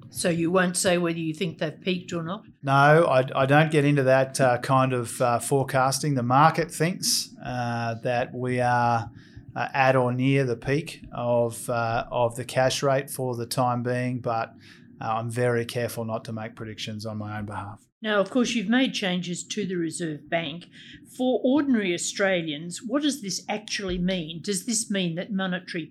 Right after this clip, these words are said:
Speaker 1: policy, setting of rates, will be better?
Speaker 2: Yeah, I certainly hope, um, that by, uh,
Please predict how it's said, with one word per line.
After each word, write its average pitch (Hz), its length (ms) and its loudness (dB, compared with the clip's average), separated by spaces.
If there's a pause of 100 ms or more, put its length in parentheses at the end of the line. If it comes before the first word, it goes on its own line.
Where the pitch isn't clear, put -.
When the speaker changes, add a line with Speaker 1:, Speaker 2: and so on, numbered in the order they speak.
Speaker 1:
policy, 202 760 -4
setting 180 440 -4
of 156 140 -10
rates, 196 540 -2 (220)
will 190 400 2
be 165 500 0
better? 208 380 2 (140)
Speaker 2:
Yeah, 180 160 8
I 202 100 8
certainly 208 480 4
hope, 135 520 6
um, 127 500 2
that 135 380 2
by, 120 500 4 (260)
uh, 117 480 -4